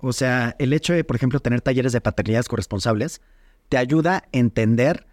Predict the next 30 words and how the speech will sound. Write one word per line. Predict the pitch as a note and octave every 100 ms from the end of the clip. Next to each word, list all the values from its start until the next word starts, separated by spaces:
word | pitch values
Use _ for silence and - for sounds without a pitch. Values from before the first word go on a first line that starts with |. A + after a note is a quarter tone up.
| _ _ _ -
a | D#3 F3+ - -
esa | C#3 C#3+
mamá | A#2+ A2+ G#2+
primeriza, | G#2+ G#2 A#2+ - B2 -
a | G#2
ese | G#2 -
papá | G2+ G#2 -
primerizo, | F#2+ G#2+ C#3+ C#3 C#3 C3+ -
a | G#2+
esa | G#2 A2
persona | F#2 G#2+ G2+
que | G#2
va | G2
a |
adoptar, | F#2+ - C#3 C#3+
o | B2
sea, | A#2
te, | - A#2+
te | -
ayuda | A2+ C3+ F3+
a |
entender | E3 C3 C3+
mejor | C#3+ D3 -
las | C3+ C3
necesidades | A#2+ A2+ - A#2 C3 D#3 D3+ - - - -
de | B2+
tus | - -
equipos | - C#3+ D3+
de | B2+
trabajo. | G#2 C3 G#3+ D3